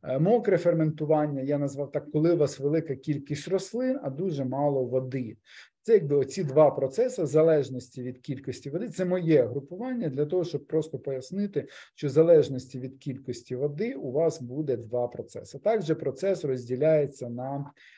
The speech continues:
сировину. У вас сировина може бути зелені рослини, солома, тирса, відходи кухні, г-, е, гній, пташиний послід, дріжджі, меляса. І суміші. Вони можуть однокомпонентні. Це коли ви, наприклад, використовуєте тільки зелені рослини.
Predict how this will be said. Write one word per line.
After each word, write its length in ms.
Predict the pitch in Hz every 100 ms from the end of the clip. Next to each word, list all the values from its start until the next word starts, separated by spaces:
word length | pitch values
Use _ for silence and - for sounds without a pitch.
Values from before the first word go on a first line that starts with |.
| _ -
сировину. 640 | - 151 131 127 127 113 117
У 60 |
вас 280 | 135 170 -
сировина 580 | 151 151 147 151 147 120
може 380 | 123 120 107 110
бути 240 | 107 107
зелені 540 | 113 139 143 131 123 127
рослини, 640 | 147 - 190 214 185 175
солома, 640 | 170 139 131 165 156 139
тирса, 680 | 139 160 165 160 - 151 143 - 127 123
відходи 500 | 131 - 151 143 135
кухні, 680 | 135 170 175 - 156 147
г-, 340 | 139 123 - 139
е, 300 | 127 123 120
гній, 400 | 107 139 165 175
пташиний 500 | 170 - 120 127 123
послід, 540 | 120 165 170 - 127 113
дріжджі, 600 | 117 160 151 123 127 - - _
меляса. 680 | 127 135 135 123 - - - -
І 160 | 220 226
суміші. 680 | - 160 156 127 110 - 120
Вони 200 | 151 156
можуть 420 | 139 120 120 - - _
однокомпонентні. 1200 | 190 147 143 139 143 143 - 123 113 113 113 156
Це 140 | 160 165
коли 220 | 156 147
ви, 120 | 139
наприклад, 380 | 135 - 143 123
використовуєте 720 | 123 - 160 - 240 180 180 143
тільки 280 | 175 156
зелені 460 | 123 123 131 127 110
рослини. 360 | 98 - -